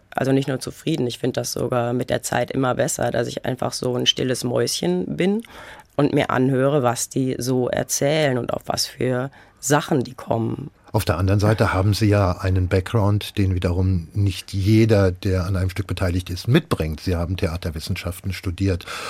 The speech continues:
Speaker 2: und, äh, kennen also auch mit den Jahren doch immer und wissen auch immer mehr, sodass ich mir dachte, ja,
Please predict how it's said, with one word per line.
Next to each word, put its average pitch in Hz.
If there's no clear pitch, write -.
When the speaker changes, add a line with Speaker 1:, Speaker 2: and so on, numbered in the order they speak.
Speaker 2:
und, 92
äh, 95
kennen 107
also 92
auch -
mit 107
den 95
Jahren 104
doch 92
immer 98
und 90
wissen 139
auch -
immer 95
mehr, 95
sodass 101
ich -
mir 98
dachte, 104
ja, 101